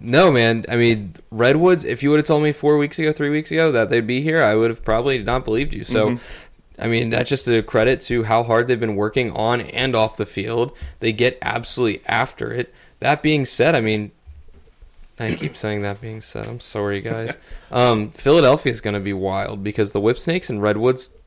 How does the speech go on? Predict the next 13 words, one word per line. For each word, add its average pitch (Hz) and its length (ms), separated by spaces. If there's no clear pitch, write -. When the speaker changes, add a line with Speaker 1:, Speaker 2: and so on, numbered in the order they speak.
Speaker 1:
they 123 140
go 113 180
at - 160
it. - 140
Other 151 280
than 175 220
the 151 100
blowout 127 600
game, 156 380
the 120 160
one 123 220
in 160 100
Speaker 2:
Atlanta 110 180